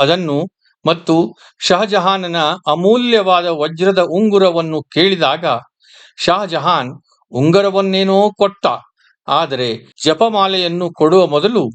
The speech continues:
ಆ ಮುತ್ತುಗಳನ್ನು ಗಾರದಲ್ಲಿ ಪುಡಿ ಪುಡಿ ಮಾಡುವುದಾಗಿ ಹೇಳಿದ. ಮೊಹಮ್ಮದ್ ಸುಲ್ತಾನನ ನಿರ್ಗಮನದ ನಂತರ ಹಿಜ್ಡಾ ಮುತ್ಮದ್ ಶಹಜಹಾನನ ಸೇವೆಗೆ ನೇಮಿಸಲ್ಪಟ್ಟ, ಆದರೆ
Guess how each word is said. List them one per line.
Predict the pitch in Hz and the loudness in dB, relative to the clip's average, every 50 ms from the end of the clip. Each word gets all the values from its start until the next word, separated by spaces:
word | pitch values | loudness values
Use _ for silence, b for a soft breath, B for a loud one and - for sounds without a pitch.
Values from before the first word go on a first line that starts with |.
| - b b b b b - | -12 b b b b b -4
ಆ | 131 160 175 170 | -2 0 0 -2
ಮುತ್ತುಗಳನ್ನು | 156 160 208 220 165 - 240 220 202 202 190 170 160 156 139 131 135 139 - _ _ _ - 117 | -4 -6 -10 -10 -6 -4 -2 2 2 2 2 0 -2 -4 -6 -6 -6 -10 -14 _ _ _ -8 -4
ಗಾರದಲ್ಲಿ | 110 127 139 160 208 240 233 208 175 185 175 165 147 | -2 0 0 0 -2 -4 -4 -6 -6 -6 -6 -6 -10
ಪುಡಿ | 143 - - 196 208 214 | -12 -4 0 2 2 2
ಪುಡಿ | - - - 214 214 233 | 0 0 0 2 2 2
ಮಾಡುವುದಾಗಿ | 190 170 180 196 196 196 190 - - 165 156 160 160 151 156 147 160 156 143 | 2 2 2 0 0 -2 -4 -2 0 2 2 0 0 -4 -8 -8 -6 -2 0
ಹೇಳಿದ. | 170 196 196 180 156 135 101 98 - _ _ _ _ _ _ _ _ _ _ _ _ _ _ _ _ _ _ _ _ _ - | 0 0 0 0 -2 -2 -4 -4 -10 _ _ _ _ _ _ _ _ _ _ _ _ _ _ _ _ _ _ _ _ _ -4
ಮೊಹಮ್ಮದ್ | 160 185 202 214 254 254 240 226 214 202 202 | -2 0 2 2 2 2 2 0 0 0 -2
ಸುಲ್ತಾನನ | - - - 202 220 226 220 - 196 185 190 190 185 180 175 175 | -8 -4 -2 0 0 0 2 2 2 2 2 -2 -4 -4 -4 -4
ನಿರ್ಗಮನದ | 165 165 180 196 196 170 170 185 175 175 170 160 147 | -2 0 0 0 0 0 0 0 0 0 -4 -4 -2
ನಂತರ | 156 147 139 143 147 - 170 139 117 107 - - _ _ _ _ _ b b b b b b _ | -2 -2 -2 -2 -2 -2 0 0 0 -2 -4 -8 _ _ _ _ _ b b b b b b _
ಹಿಜ್ಡಾ | - 165 160 180 190 208 180 151 139 143 - _ _ _ _ _ - | -2 0 2 4 4 2 2 0 -2 -4 -8 _ _ _ _ _ 0
ಮುತ್ಮದ್ | 185 214 226 226 220 190 190 175 143 120 120 113 110 _ _ b b b b b b b | 0 0 0 0 0 0 0 -2 -2 -6 -12 -16 -16 _ _ b b b b b b b
ಶಹಜಹಾನನ | - - - 202 226 240 233 196 196 185 170 185 196 196 190 175 165 165 | -6 -2 0 0 0 0 -2 -2 -2 0 2 2 0 0 0 -2 -4 -4
ಸೇವೆಗೆ | 151 - - 165 185 190 180 175 160 151 135 139 143 - _ _ _ _ _ - | -4 -2 0 2 2 2 2 0 0 0 0 -2 -4 -8 _ _ _ _ _ -4
ನೇಮಿಸಲ್ಪಟ್ಟ, | 143 160 196 220 214 214 190 - 190 180 170 175 160 156 - 139 123 - _ _ _ _ _ _ - | 0 0 2 2 0 -2 0 0 -2 0 0 -2 -4 -2 0 -2 -2 -2 _ _ _ _ _ _ -2
ಆದರೆ | 131 147 156 139 131 131 151 | -2 -2 -2 -2 -4 -6 -6